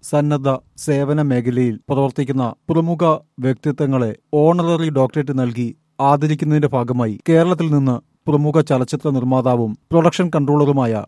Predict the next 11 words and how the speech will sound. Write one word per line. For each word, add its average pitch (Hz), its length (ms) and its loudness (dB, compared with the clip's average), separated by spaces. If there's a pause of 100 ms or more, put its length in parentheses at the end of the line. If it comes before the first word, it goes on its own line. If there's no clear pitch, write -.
(100)
എൻ 151 220 2
എം 165 100 -2
ബാദുഷയെ 127 580 -2 (180)
തെരഞ്ഞെടുത്തതായി 139 720 2 (160)
പ്രഖ്യാപിച്ചു. 120 600 0
നൂറ്റിയറുപത് 180 680 2
രാജ്യങ്ങളിൽ 135 560 0 (160)
യു 156 300 6
എൻ, 143 180 -2 (180)
യുനെസ്കോ 143 640 0 (240)
തുടങ്ങി 135 380 2